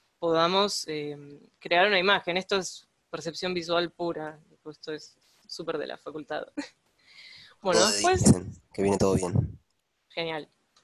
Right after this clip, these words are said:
Speaker 1: Bueno, después tenemos la perspectiva atmosférica.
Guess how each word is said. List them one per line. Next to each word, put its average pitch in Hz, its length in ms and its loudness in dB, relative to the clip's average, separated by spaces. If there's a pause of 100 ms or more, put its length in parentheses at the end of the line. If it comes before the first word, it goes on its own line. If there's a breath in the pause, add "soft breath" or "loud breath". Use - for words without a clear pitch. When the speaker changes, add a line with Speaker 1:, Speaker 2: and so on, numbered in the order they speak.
(180)
Speaker 1:
Bueno, 165 440 -2
después 220 200 -6
tenemos 339 220 2
la 240 100 4
perspectiva 196 480 0
atmosférica. 151 720 -8